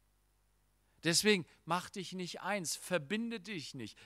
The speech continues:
werde nicht eins mit einem solchen Menschen, weil ihr dann unter einem Joch seid, aber in verschiedene Richtungen geht. Das funktioniert nicht.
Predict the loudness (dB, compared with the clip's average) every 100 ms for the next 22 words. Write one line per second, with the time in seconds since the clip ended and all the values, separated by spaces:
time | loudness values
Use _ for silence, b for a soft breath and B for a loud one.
0 | B -2 4 4 4 0 -2 -4 -6 -10
1 | -6 -4 -4 -2 -4 -2 0 0 2 2
2 | 2 0 -4 -2 -2 -2 -8 -10 -16 _
3 | B B B 6 6 8 2 8 8 8
4 | 4 B B -4 -2 -2 0 2 2 0
5 | 4 6 6 4 4 2 B -2 4 4
6 | 2 -4 -4 -4 -2 -2 -2 -6 -8 -6
7 | -6 -6 -6 -8 -10 -12 -10 -8 -10 -8
8 | -6 -6 -8 -10 -14 -14 -20